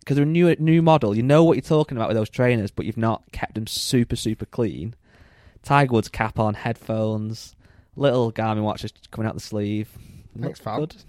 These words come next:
Speaker 1: Really
Speaker 2: I'm,
Speaker 1: good.
Speaker 2: I feel like I'm blushing now. I feel like I've gone all hot. <laughs> Um, we've got an amazing episode today for you. We've got loads of things to cover. In the first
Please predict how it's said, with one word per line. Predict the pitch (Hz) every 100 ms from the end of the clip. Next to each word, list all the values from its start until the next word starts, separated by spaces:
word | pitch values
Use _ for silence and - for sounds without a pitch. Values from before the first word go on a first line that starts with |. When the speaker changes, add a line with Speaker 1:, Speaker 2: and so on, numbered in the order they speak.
| -
Speaker 1:
Really | 135
Speaker 2:
I'm, | 117
Speaker 1:
good. | 127 156
Speaker 2:
I |
feel | - 151
like | -
I'm | 117
blushing | 113 135 - 135
now. | 101 107
I | 175
feel | 151
like | -
I've | 160
gone | 131 135
all | 123 117
hot. | 147 160 - -
<laughs> | 196 - 180 - 196 156 -
Um, | 160 175 175 - _
we've | 151
got | 160
an | 143
amazing | 139 135 131
episode | 123 - 123 113
today | - 113 110
for | - 110
you. | 113
We've | 117
got | 123
loads | 120 120
of | 113
things | 117 107
to | 113
cover. | - 101 117 - - -
In | 127
the | 123
first | - - 156 170 165 123 - -